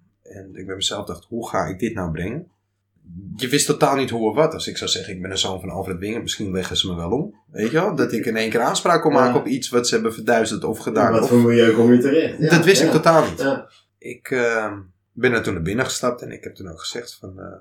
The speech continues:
Speaker 1: het eerste wat in me opkwam was van, eh, "Ik ken iemand die de zoon van Alfred Winkler zou kunnen zijn."
Speaker 2: Ja,
Speaker 1: Dus
Speaker 2: ja, ja. Ja.
Speaker 1: je had een hele andere insteek, ja. En, eh, ik werd er op zich door de, de, er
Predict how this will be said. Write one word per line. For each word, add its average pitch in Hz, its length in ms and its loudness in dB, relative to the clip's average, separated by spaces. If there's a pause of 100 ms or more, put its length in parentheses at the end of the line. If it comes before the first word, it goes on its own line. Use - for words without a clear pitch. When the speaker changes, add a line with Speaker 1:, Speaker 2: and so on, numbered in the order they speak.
(260)
Speaker 1:
het 101 140 -16
eerste 135 200 -4
wat 123 100 -6
in 113 60 -2
me 117 100 -2
opkwam 104 220 -10
was 98 180 -8
van, 87 240 -10
eh, 80 60 -14 (560)
"Ik 127 260 -6
ken 185 280 2
iemand 101 540 -6
die 104 260 -8 (180)
de 107 180 -4
zoon 143 380 2
van 113 140 -6
Alfred 117 280 0
Winkler 131 280 2
zou 95 160 -4
kunnen 80 220 -6
zijn." 82 260 -6
Speaker 2:
Ja, 135 140 -4
Speaker 1:
Dus 120 180 2
Speaker 2:
ja, 107 60 -2
ja. 101 220 -10 (460)
Ja. 117 260 -6
Speaker 1:
je 151 100 4
had 151 100 6
een 147 60 -4
hele 151 260 4
andere 127 340 0
insteek, 107 420 -4
ja. 113 220 -6
En, 104 440 -8
eh, - 460 -12
ik 127 100 -14
werd 131 220 -2
er 110 180 -2
op 120 140 -4
zich 139 260 0
door 117 180 2
de, 107 120 0
de, 101 100 -6
er 107 120 -10